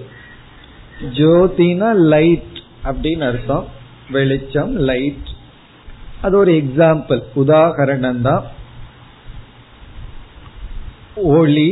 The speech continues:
லைட். இங்க வந்து ஜோதிங்கிறது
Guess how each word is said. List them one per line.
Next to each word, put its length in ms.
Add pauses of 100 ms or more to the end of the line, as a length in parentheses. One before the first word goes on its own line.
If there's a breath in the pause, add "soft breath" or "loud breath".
(200)
லைட். 480 (1300 loud breath)
இங்க 340
வந்து 260 (140)
ஜோதிங்கிறது 880